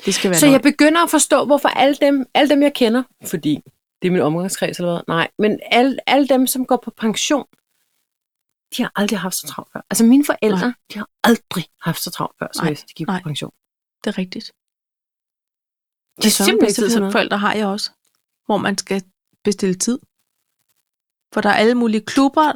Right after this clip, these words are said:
Speaker 1: der er, og der er
Speaker 2: Hold da.
Speaker 1: træninger, og der er ting, og der er alt muligt.
Speaker 2: Og ansigtsyoga.
Speaker 1: Og også ansigtsyoga, ja.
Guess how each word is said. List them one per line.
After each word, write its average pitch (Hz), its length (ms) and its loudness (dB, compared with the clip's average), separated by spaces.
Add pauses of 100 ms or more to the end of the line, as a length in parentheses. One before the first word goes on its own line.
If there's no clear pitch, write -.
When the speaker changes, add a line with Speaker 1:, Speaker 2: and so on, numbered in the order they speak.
(160)
Speaker 1:
der 208 60 2
er, 190 260 0
og - 60 -4
der - 60 -2
er 190 60 -2
Speaker 2:
Hold 175 140 -2
da. - 100 -2
Speaker 1:
træninger, 269 600 0
og 214 220 -2
der 190 180 0
er 196 140 -6
ting, 285 260 -2
og - 100 -4
der 220 60 -2
er 208 120 -2 (380)
alt 262 180 2
muligt. 160 280 -4 (260)
Speaker 2:
Og 185 100 4 (100)
ansigtsyoga. 247 640 4 (1080)
Speaker 1:
Og 190 180 -4
også 220 260 2
ansigtsyoga, 180 760 -2
ja. 156 140 -4